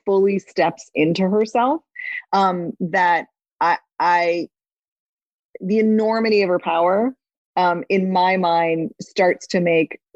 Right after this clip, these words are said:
some sort of, like, normal human concerns about what's right and wrong,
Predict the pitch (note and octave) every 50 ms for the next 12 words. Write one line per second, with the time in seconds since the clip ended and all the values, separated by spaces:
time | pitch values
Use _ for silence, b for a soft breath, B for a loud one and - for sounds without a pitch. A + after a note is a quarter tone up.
0 | - _ _ - F#3+ E3+ E3 E3 D#3+ - F3+ E3 D#3+ D3+ E3 E3 - - F3 E3+
1 | E3+ E3+ E3+ F3 F3 E3 E3 D3+ E3+ F3+ E3+ E3 D#3+ D#3+ D#3+ D#3 D#3+ D#3+ D#3 -
2 | _ _ _ - - G3+ F#3 E3 - - F#3+ F3+ F3 E3 D#3 D3+ D3 D3+ C#3 -
3 | - D#3+ D3 D3+ D3 D#3 D#3 D3+ D#3 D3 - _ _ _ _ _ _ _ _ -
4 | D#3+ E3+ E3 - - E3+ E3 D#3 D#3+ D#3+ D#3 D#3+ D#3 D#3 D#3+ E3 F#3 G#3 A#3